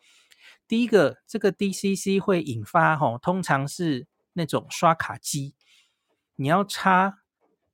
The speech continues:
插进那个刷卡机，就是很传统的这种付费方式哦，它才会被引发。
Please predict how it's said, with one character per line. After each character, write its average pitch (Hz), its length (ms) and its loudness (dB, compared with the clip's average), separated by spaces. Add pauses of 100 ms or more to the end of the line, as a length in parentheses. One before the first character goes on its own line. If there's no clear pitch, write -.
插 185 260 2
进 165 300 0
那 165 60 -2
个 143 120 0
刷 147 160 4
卡 104 180 -2
机， 131 220 -6
就 151 100 -2
是 160 120 -2
很 120 100 -2
传 135 220 -2
统 120 180 -4
的 107 80 -2
这 127 100 -4
种 120 200 -6
付 - 120 -6
费 120 220 -4
方 120 160 -4
式 117 200 -8
哦， 101 120 -10 (720)
它 - 160 -4
才 143 180 0
会 131 120 2
被 151 180 2
引 107 160 -6
发。 117 300 -4